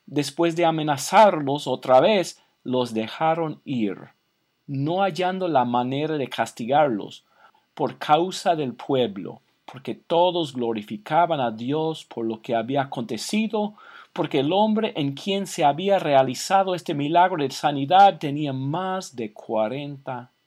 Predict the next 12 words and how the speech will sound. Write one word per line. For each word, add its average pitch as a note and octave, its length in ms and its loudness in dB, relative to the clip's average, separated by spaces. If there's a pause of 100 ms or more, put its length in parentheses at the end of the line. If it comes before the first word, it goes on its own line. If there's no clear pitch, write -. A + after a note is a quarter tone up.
años. A2 800 -10 (1080)
Más D#3+ 460 0
de C3 140 -4
cuarenta G3 580 2
años G#3 340 0
sin C#3 200 -8
caminar F3 720 -4 (800)
y A#2+ 140 -4
fue C3+ 260 -4
sanado A2+ 500 -4
por G#2+ 220 -6
Dios. - 580 -8